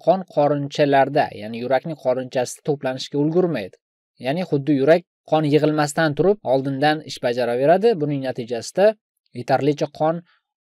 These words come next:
chiqarilmaydi. Bradikardiyada esa uning teskarisi,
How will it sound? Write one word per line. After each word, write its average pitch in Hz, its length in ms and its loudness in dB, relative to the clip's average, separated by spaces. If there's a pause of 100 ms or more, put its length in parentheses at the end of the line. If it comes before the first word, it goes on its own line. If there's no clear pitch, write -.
(200)
chiqarilmaydi. 147 680 0 (640)
Bradikardiyada 160 760 4
esa 135 160 -4
uning 170 220 -6
teskarisi, 175 580 -2